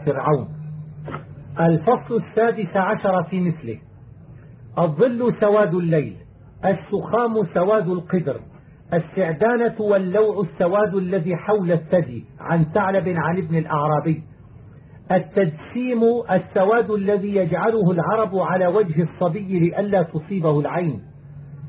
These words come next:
وفي حديث عثمان إنه نظر إلى غلام فقال: "دسموا نونته"، والنونة حفرة الذقن، عن ابن الأعرابي.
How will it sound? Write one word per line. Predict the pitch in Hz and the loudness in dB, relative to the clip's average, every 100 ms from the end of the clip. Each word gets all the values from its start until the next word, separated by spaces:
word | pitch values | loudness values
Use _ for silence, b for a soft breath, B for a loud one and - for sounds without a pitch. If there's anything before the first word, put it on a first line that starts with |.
| - - - | -16 -4 2
وفي | 156 175 | 2 2
حديث | 160 165 226 - | 2 0 0 0
عثمان | 175 165 165 185 208 233 226 B B B | 0 0 2 2 4 2 -4 B B B
إنه | 185 185 180 165 175 208 | 0 2 6 6 6 4
نظر | 220 208 | 4 4
إلى | 196 190 185 | 2 2 2
غلام | 165 165 185 208 202 170 | 4 4 4 4 2 0
فقال: | - 165 - 180 175 180 202 202 B B - | 2 2 4 4 4 2 0 -6 B B -2
"دسموا | 185 185 - - 254 233 214 | 0 0 -2 -8 0 2 4
نونته"، | 190 190 180 220 220 170 139 104 - - | 4 2 2 2 4 2 2 -4 -12 -2
والنونة | 165 180 180 220 220 208 208 190 147 | 0 2 2 2 2 0 0 -2 0
حفرة | 208 208 190 170 170 | -2 2 0 2 2
الذقن، | 139 143 214 202 190 | 2 0 0 2 0
عن | 170 147 | 0 0
ابن | 180 160 | 0 0
الأعرابي. | 156 147 139 143 135 147 | 0 0 0 0 0 -2